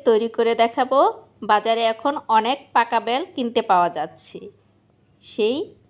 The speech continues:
বেলের শরবত। বেলের উপকারিতার কথা বলে শেষ করা যাবে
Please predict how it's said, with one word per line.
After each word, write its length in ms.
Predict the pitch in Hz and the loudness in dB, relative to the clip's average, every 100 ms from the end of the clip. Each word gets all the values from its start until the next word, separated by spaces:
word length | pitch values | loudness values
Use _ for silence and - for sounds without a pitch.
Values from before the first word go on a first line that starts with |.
| _ | _
বেলের 380 | 202 214 208 214 - | 0 2 2 0 -2
শরবত। 500 | 226 180 - 156 - _ _ _ _ _ _ _ _ _ _ _ _ _ - | -2 -2 -4 -14 -14 _ _ _ _ _ _ _ _ _ _ _ _ _ 0
বেলের 360 | 233 233 254 | 2 4 4
উপকারিতার 600 | 233 226 - 226 233 240 240 | 2 -2 0 0 0 -4 -4
কথা 280 | 233 233 302 392 - _ _ 196 | -4 2 2 2 -6 _ _ 0
বলে 200 | 226 233 330 | 2 2 0
শেষ 160 | 294 240 - | -2 -2 -2
করা 180 | 196 185 | 0 2
যাবে 260 | 165 147 | 0 -6